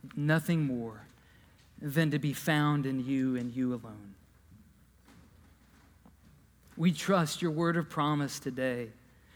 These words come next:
that is yes and amen in Jesus, that yes, the backdrop of your judgment is fierce and we tremble before it. Yet we despair of our own righteousness and cling to yours alone.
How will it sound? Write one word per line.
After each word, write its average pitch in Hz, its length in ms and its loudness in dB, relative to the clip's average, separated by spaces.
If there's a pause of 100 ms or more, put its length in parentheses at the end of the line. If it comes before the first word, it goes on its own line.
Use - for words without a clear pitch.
(120)
that 170 120 4
is 147 260 0
yes 185 380 4
and 185 120 0
amen 170 440 2
in 160 100 2
Jesus, 131 680 -6 (520)
that 160 140 2
yes, 196 420 6
the 180 120 -2
backdrop 185 720 2
of 156 240 -2 (160)
your 175 140 4
judgment 147 680 0
is 139 360 -2 (300)
fierce - 760 0 (560)
and 131 100 -4
we 127 80 -2
tremble 151 440 2
before 120 540 -8
it. 107 240 -18 (1080)
Yet 156 240 0
we 156 100 0
despair 175 680 2
of 156 140 2
our 143 220 0
own 170 260 2
righteousness 135 800 -4
and 127 200 -4
cling 151 400 -4
to - 140 -12
yours 123 360 -6
alone. 104 380 -16